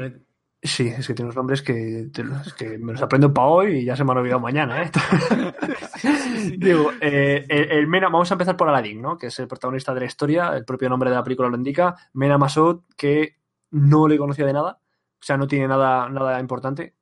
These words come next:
Speaker 2: que, o sea, sí que ha participado en otras pelis, pero no son conocidas.
Speaker 1: Ujú.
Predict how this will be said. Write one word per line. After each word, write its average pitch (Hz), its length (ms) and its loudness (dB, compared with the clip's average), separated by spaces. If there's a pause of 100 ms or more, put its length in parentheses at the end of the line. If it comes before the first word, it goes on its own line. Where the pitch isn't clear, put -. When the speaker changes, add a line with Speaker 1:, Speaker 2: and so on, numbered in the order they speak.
(360)
Speaker 2:
que, 120 880 -8
o - 800 -20
sea, 107 240 0
sí - 120 -8
que 135 60 0
ha - 20 -2
participado 127 380 -2
en - 20 -2
otras 127 160 -6
pelis, 165 220 -2
pero 120 140 -4
no 120 80 -6
son 123 160 -8
conocidas. 123 520 -4 (640)
Speaker 1:
Ujú. 117 280 -14